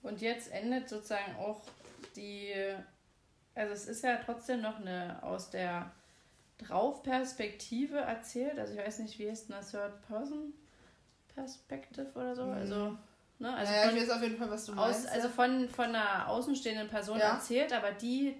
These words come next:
Speaker 1: Vernons, also Mister Dursleys Gefühle kennt. Also es ist seine Geschichte bis jetzt gewesen. Also es ist sein, seine Erzählung, sein Empfinden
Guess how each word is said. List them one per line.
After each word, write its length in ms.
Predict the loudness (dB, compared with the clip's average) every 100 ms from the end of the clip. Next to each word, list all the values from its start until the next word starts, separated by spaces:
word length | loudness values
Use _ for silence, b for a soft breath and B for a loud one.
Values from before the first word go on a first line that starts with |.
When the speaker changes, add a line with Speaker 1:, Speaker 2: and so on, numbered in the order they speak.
| -2
Speaker 1:
Vernons, 520 | 6 8 8 -2 -6 -6
also 380 | -4 -2 -4 -8 b b b b
Mister 280 | -14 -8 -6
Dursleys 500 | -2 0 0 -2 -2
Gefühle 420 | -10 -6 -4 -2
kennt. 380 | -4 -4 -4 -2
Also 180 | -2 -2
es 80 | -2
ist 120 | 0
seine 480 | 4 4 6 4 2 B B -2
Geschichte 520 | 0 4 2 2 -4
bis 200 | -4 -2
jetzt 280 | -2 -2 -8
gewesen. 360 | -4 -2 -2
Also 160 | -4 -4
es 100 | -6
ist 180 | -6 0
sein, 560 | 2 4 4 2 0 B B B
seine 340 | 4 4 4
Erzählung, 600 | 0 -2 2 4 6 4
sein 260 | 4 2 2
Empfinden 760 | 0 2 4 4 4 -4 -8